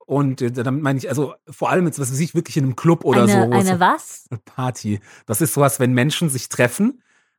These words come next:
Speaker 1: aus
Speaker 2: Wo?
Speaker 1: verschiedenen Haus-, Haushalten und ganz viel Zeit, also mehrere Stunden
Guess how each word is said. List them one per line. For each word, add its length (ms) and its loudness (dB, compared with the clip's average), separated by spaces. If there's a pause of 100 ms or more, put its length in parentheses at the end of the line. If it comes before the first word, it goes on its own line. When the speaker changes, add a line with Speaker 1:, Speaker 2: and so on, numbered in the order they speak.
(180)
Speaker 1:
aus 240 2
Speaker 2:
Wo? 60 8
Speaker 1:
verschiedenen 540 6
Haus-, 440 2
Haushalten 800 2 (440)
und 560 2 (340)
ganz 340 2
viel 220 -2
Zeit, 400 4
also 180 0
mehrere 360 2
Stunden 640 4